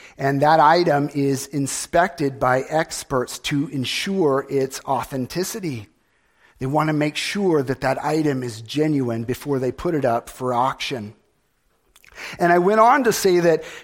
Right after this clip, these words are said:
James has similar questions about your faith. He wants to know if your faith is authentic. Do you have works? Are you bearing fruit?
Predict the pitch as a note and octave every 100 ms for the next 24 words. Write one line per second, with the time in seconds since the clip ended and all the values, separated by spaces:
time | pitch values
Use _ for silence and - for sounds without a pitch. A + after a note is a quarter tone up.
0 | D3 B2 F#3+ B3 D#4 - F3+ F3 - -
1 | G#3+ C#4 C4 A#3+ - C3+ C3+ F#3+ F#3 F#3
2 | C#3+ C3+ F3+ E3 - G#3 G#3 E3+ B2+ -
3 | - _ _ _ _ _ - F#3+ E3+ F3+
4 | G3+ G#3+ - F#3 E3 D#3+ F3 D3+ D#3+ D3+
5 | - F#3 D#3+ D#3 - D#3+ D3+ C#3+ - D3
6 | - - F#3+ F#3+ D3 - - _ _ _
7 | _ _ _ _ - - C#3 E3+ F#3 E3+
8 | F3 F3 D#3 D#3+ F#3+ F#3 - - - -
9 | _ _ _ _ _ _ - D3+ F3+ G3
10 | E3+ F3 F3 E3+ E3+ - - G3 G3 D#3+
11 | -